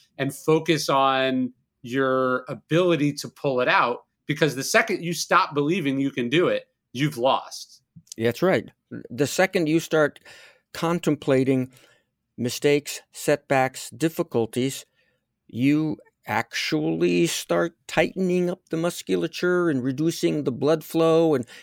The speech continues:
Speaker 2: probably closing off your peripheral vision. Those thoughts aren't just abstract things that are out there in some ether. Those thoughts are inside you,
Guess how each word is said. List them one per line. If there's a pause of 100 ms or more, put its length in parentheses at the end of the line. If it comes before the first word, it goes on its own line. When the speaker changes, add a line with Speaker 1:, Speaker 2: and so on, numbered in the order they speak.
(140)
Speaker 2:
probably
closing
off
your
peripheral
vision. (280)
Those
thoughts (280)
aren't
just (320)
abstract
things
that
are
out
there
in
some
ether. (300)
Those
thoughts (280)
are (100)
inside
you,